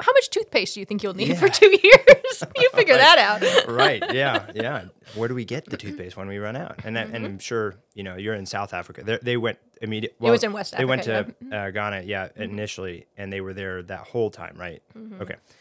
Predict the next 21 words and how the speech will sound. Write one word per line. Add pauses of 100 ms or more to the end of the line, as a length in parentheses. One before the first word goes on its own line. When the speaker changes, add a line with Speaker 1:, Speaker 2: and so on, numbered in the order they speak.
(180)
Speaker 2:
So, (260)
uh, (340)
what
was
the
Navigators
doing (160)
out
there?
Was
it,
was
his
mission (560)
a
traditional
Navigator (140)
ministry
of
discipling
other